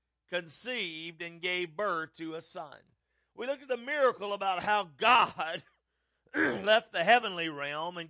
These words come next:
came and dwelt in the earthly realm.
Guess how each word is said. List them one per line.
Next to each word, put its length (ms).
came 380
and 140
dwelt 440
in 120
the 160
earthly 680
realm. 360